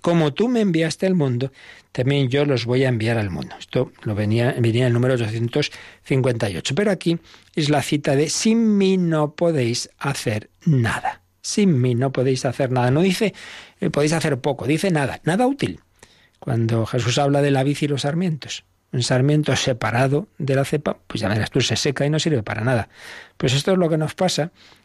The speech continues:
cuando un sacerdote, un catequista, un religioso, empieza a hacer muchas cosas con muy buen espi-, muy buen deseo, muy buena intención. Sí, pero de tanto hacer, hacer, hacer,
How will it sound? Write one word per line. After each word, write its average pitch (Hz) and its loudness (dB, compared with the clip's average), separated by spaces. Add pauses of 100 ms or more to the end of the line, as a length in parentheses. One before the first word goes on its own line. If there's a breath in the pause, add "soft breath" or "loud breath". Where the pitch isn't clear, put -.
(140)
cuando 120 0 (140)
un 123 -4
sacerdote, 117 0
un 147 -2
catequista, 123 -2
un 123 2
religioso, 127 -2 (260 loud breath)
empieza 139 -2
a - 2
hacer 143 0
muchas 131 0
cosas 165 -2
con 107 -8
muy 104 -6
buen 110 -2
espi-, 165 -2
muy 117 2
buen 113 2
deseo, 147 2
muy 139 -6
buena 104 -8
intención. 180 -2 (300 loud breath)
Sí, 170 0
pero - -4
de 101 -4
tanto 135 0
hacer, 139 0
hacer, 123 -2
hacer, 170 0